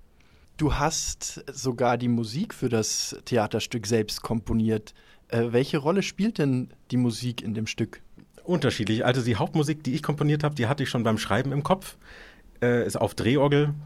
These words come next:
Speaker 2: ähm, komponiert, also eigentlich auf Klavier komponiert. Ein Freund hat mir dabei geholfen. Ich hat's immer im Kopf und hab's nicht rausgekriegt.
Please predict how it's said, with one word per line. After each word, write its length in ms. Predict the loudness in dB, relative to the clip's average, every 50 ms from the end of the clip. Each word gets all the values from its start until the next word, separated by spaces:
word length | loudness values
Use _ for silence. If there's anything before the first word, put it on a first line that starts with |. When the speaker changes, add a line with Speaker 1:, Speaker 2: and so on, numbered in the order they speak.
| -16 -12 -4
Speaker 2:
ähm, 540 | 0 2 2 4 2 2 2 0 0 -2 -4 -6 -6
komponiert, 540 | -2 -2 -2 2 2 2 4 4 4 2 2
also 160 | 0 0 0
eigentlich 280 | 0 0 -2 -2 -2 -4
auf 100 | -6 -6
Klavier 240 | -6 -4 -4 -2 0
komponiert. 480 | 0 0 0 0 0 0 0 0 -2
Ein 80 | -6 -2
Freund 240 | 2 2 2 4 2
hat 80 | 2
mir 80 | 2 2
dabei 200 | 2 2 4 4
geholfen. 420 | 4 4 4 2 0 -2 -4 -4 -2
Ich 80 | -2
hat's 160 | -2 -2 0
immer 220 | 0 2 2 4 4
im 260 | 4 2 2 0 0
Kopf 260 | 0 0 0 2 0
und 120 | 2 2 2
hab's 160 | 2 2 0
nicht 100 | 2 2
rausgekriegt. 580 | 2 2 2 -2 -2 -4 -4 -4 -6 -10 -16